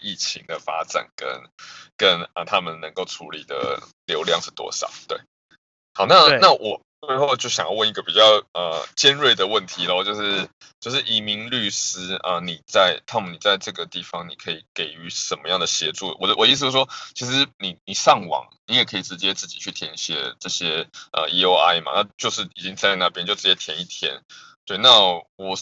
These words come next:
Speaker 1: 真的有必要去找，呃，移民律师或中介来帮我做这些事情吗？对，能不能请汤姆你给一些，啊，你的看法呢？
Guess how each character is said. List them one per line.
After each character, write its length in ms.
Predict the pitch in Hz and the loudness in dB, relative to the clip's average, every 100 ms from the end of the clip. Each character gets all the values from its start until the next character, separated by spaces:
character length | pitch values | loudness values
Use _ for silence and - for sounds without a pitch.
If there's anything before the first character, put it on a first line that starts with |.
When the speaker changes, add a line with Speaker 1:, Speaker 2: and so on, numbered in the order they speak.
| - | -4
Speaker 1:
真 120 | 135 | -4
的 100 | 139 | 0
有 100 | 92 | -2
必 160 | - 98 | -2 2
要 160 | 98 | 2
去 240 | - 107 92 | 2 -8 -10
找， 440 | - 85 78 76 - | -6 -2 -2 -2 -6
呃， 160 | 87 | -8
移 100 | 90 | -8
民 180 | 90 90 | -12 -10
律 160 | 95 90 | -6 -6
师 200 | - 90 | -6 -8
或 200 | 95 85 | -6 -2
中 200 | 92 85 | -4 -4
介 160 | 95 85 | -4 -2
来 120 | 78 | -2
帮 140 | 87 85 | -4 -8
我 180 | 73 - | -10 -12
做 420 | - 85 80 73 69 | -8 -4 -2 -2 -4
这 80 | 82 | -6
些 220 | - 78 | -4 -2
事 260 | - 87 | -2 -2
情 240 | - - - | -2 -2 -4
吗？ 280 | - - - - | -14 -16 -16 -14
对， 100 | - 95 | -10 -4
能 140 | 95 | 2
不 60 | 95 | 2
能 100 | 95 | 2
请 180 | - - - - - | -6 -6 -12 -16 -2
汤 120 | 104 | -2
姆 80 | 85 | 0
你 80 | 82 | -10
给 180 | - 78 | -6 -4
一 60 | 76 | -4
些， 240 | - 85 82 90 | -6 -8 -10 -6
啊， 160 | 90 - | -6 -6
你 80 | - | -14
的 140 | 67 | -12
看 200 | - - | -6 -8
法 180 | - - | -8 -20
呢？ 60 | _ | _